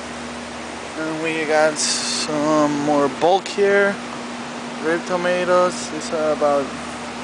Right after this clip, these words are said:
extra large. Oh, we got some color six. It's danger right there.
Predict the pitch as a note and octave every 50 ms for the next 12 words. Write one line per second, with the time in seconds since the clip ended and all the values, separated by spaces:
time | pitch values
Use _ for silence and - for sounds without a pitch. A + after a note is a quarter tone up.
0 | - - - - - - - - - - - - - - - - - - - -
1 | - C#3+ - - E3 D3+ D#3 D#3 D#3+ F#3 F3 - - - - - - - - -
2 | - - - - - - - - - - - - - - - - - - - -
3 | - - - - - - - - - - - - - - - - - - - -
4 | - - - - - - - - - - - - D3 D3+ D#3 D#3 D#3 D3 D3 D3
5 | D3+ D3 - - D#3 D3 C3 - - - - - - - - - - - - D#3
6 | D#3 D3+ C#3+ - - - D#3 D3+ - - - - - - - - - - - -
7 | - - - - - - - - - - D#3 F3 F3 F3 F3 E3+ E3 D#3+ E3+ E3+